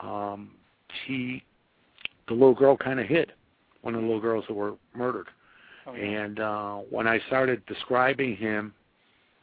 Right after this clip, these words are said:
Speaker 1: and showing him that there was no fear among us,
Speaker 2: Mm-hmm.
Speaker 1: okay, the little girl did make her presence known again.
Speaker 2: Yeah.
Speaker 1: Uh, what we also did was,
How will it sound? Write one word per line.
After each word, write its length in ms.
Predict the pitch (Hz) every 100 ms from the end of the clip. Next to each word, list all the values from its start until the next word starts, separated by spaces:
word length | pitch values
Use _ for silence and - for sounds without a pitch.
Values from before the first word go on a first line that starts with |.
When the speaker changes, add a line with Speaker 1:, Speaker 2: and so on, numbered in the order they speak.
| -
Speaker 1:
and 800 | 110 110 107 107 110 104 101 98 - -
showing 320 | 127 127 131 104
him 280 | 113 110 107
that 180 | 107 - - - _ _ _ - _ -
there 100 | 104
was 220 | 104 98
no 220 | 113 107 -
fear 160 | 120 110
among 320 | 104 101 101
us, 280 | 139 117 90 - - _ _ _ _ 117
Speaker 2:
Mm-hmm. 160 | 117
Speaker 1:
okay, 380 | 95 - 104 127 - _ _ _ - _ _ - - - - - - - _ -
the 60 | -
little 240 | 107 120
girl 320 | 107 117 113 107
did 280 | 104 113 107
make 220 | 110 98
her 100 | 107
presence 440 | - 107 98 95 -
known 240 | 113 117
again. 240 | 95 87 82 _ _ _ _
Speaker 2:
Yeah. 80 | - 113 -
Speaker 1:
Uh, 320 | 101 98 101
what 340 | 101 117 117 117
we 160 | 110
also 360 | 117 135 - 160
did 220 | 117 113
was, 400 | 101 104 104 104